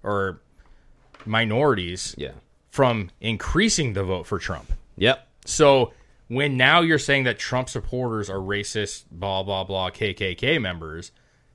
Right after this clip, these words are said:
Speaker 1: now instead of it being all about the white Americans who support Trump, it's, you're talking about everyone.
Speaker 2: Mm-hmm.
Speaker 1: So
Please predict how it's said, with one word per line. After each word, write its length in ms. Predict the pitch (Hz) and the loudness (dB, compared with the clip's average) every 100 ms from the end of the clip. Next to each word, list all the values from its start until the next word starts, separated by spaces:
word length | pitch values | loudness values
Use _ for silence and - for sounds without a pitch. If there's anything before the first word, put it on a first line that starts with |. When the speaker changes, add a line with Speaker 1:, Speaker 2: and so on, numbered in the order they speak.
| _ - | _ -8
Speaker 1:
now 420 | 107 117 147 147 | 0 2 4 2
instead 260 | 123 135 127 | 0 0 0
of 80 | |
it 100 | 117 | 0
being 200 | 107 117 | -2 -2
all 140 | 113 107 | 0 0
about 300 | 110 95 90 | 0 0 -2
the 80 | 101 | -4
white 360 | 92 107 123 - | 0 0 0 -4
Americans 480 | 107 104 104 107 95 | -4 -2 -2 -4 -8
who 60 | 95 | -8
support 360 | 98 87 90 | -8 -6 -8
Trump, 280 | - 87 85 | -8 -8 -8
it's, 240 | 101 - | -10 -10
you're 160 | 95 127 | -6 -6
talking 340 | - 135 135 | -2 -2 0
about 140 | 131 120 | 2 4
everyone. 420 | 180 180 80 - _ _ _ | 4 2 -2 -8 _ _ _
Speaker 2:
Mm-hmm. 460 | - 71 76 78 131 139 _ _ _ _ _ _ | -14 -12 -10 -10 -10 -12 _ _ _ _ _ _
Speaker 1:
So 480 | - - 139 131 - | -4 4 4 4 0